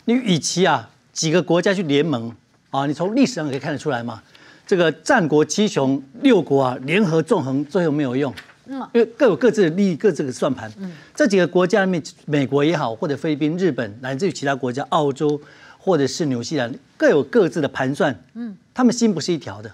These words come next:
Speaker 1: 啊，也就是说，你看那个协力，协力就一条心，三个人，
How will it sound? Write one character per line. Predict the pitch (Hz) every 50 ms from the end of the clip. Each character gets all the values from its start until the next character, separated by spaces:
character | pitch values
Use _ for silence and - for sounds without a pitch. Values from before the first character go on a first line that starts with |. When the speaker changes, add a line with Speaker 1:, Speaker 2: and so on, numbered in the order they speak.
| _ _
Speaker 1:
啊， | - 135 131 127 135
也 | 143
就 | 147 165 196
是 | 170
说， | 185 185
你 | 156 -
看 | 165 160
那 | 165 147
个 | 131
协 | - - - 147 175
力， | 202 180 147 - - _ _ _ - - _ _ -
协 | - - - 175 180
力 | 202 233
就 | 190 208 202
一 | 160
条 | 135 170 147 147
心， | 156 - 185 180
三 | 170 - 175 160 160
个 | 143
人， | 123 113 110